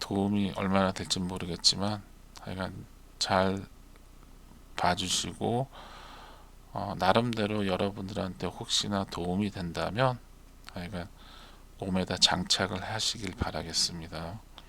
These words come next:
자, 영상 시청해 주셔서 감사하고요. 오늘은 시간이 늦어서 저도 이만 끝낼 거고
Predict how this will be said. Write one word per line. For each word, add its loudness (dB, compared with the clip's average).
자, -4
영상 2
시청해 2
주셔서 -2
감사하고요. -4
오늘은 4
시간이 2
늦어서 -6
저도 -2
이만 4
끝낼 0
거고 -2